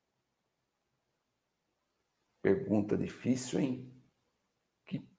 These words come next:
pergunta, Roberto, que pergunta é essa, Roberto? Pois é. A pessoa, é, essa pergunta,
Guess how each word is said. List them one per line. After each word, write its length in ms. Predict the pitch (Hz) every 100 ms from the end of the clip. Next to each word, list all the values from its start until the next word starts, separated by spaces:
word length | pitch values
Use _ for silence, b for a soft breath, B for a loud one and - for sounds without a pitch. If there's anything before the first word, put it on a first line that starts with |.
| -
pergunta, 880 | 147 135 - - - 107 170 285 -
Roberto, 960 | - 131 - - - 160 165 - -
que 120 | -
pergunta 720 | 127 - 165 123 123 175 151 185
é 220 | 143 117
essa, 460 | 139 - - -
Roberto? 600 | - - - - - - _ _ _ _ _ _ _ _ -
Pois 420 | - 156 190 -
é. 340 | 98 107 - - _ _ _ _ _ _ _ _ _ _ _ _ _ _ _ _ _ _ _ _ _ _ _ _ -
A 100 | 98
pessoa, 920 | - 98 - 127 147 127 - - - - _ _ _ _ - B B B _ - - - - - -
é, 200 | 101 - -
essa 300 | 233 - 214
pergunta, 960 | - 131 92 - 196 - - 104 -